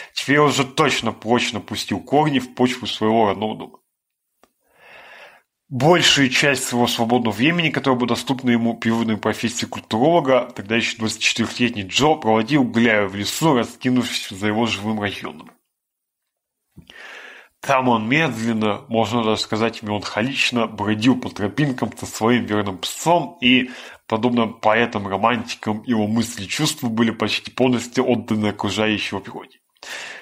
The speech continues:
Моционы такого рода обычно затягивались до поздней ночи, и поэтому, когда Джо шел домой из Буффало, последний несколько раздражал соседей своим звонким лаем,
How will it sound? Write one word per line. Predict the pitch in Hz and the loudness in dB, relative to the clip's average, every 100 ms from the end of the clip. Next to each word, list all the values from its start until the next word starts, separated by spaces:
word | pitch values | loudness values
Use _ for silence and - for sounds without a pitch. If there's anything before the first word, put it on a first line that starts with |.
| - | -10
Моционы | 110 120 - - 160 160 139 | -2 -2 -2 0 4 4 4
такого | 120 120 127 113 | 0 0 0 2
рода | 120 170 156 127 | 2 2 4 2
обычно | 127 127 - 113 | 2 -2 -2 -6
затягивались | - 127 127 120 107 95 | -2 0 2 2 -2 -2
до | 107 | -4
поздней | - 117 107 127 | 2 0 4 4
ночи, | 127 117 - 139 107 82 - - - | 4 4 2 2 0 -6 -18 -20 -14
и | - | -8
поэтому, | 101 123 135 127 120 117 | 0 2 2 2 2 0
когда | 113 113 | 0 -2
Джо | 107 117 127 | 0 2 2
шел | 127 - 113 120 | 0 -2 0 0
домой | 117 104 104 | -2 -2 -4
из | 90 | -6
Буффало, | 98 147 - 127 107 - - | -4 -4 2 2 2 -2 -8
последний | 104 - 139 131 127 | -6 0 0 2 0
несколько | 113 117 - 113 - | 0 -6 -8 -10 -2
раздражал | 110 101 120 117 117 | -2 2 2 4 0
соседей | - 107 98 - 160 151 127 | 0 -6 -4 0 0 2 0
своим | - 113 113 104 | 0 -2 -2 -2
звонким | 92 117 110 - 107 | -2 -2 -2 -6 -8
лаем, | 104 110 95 - | 0 0 0 -10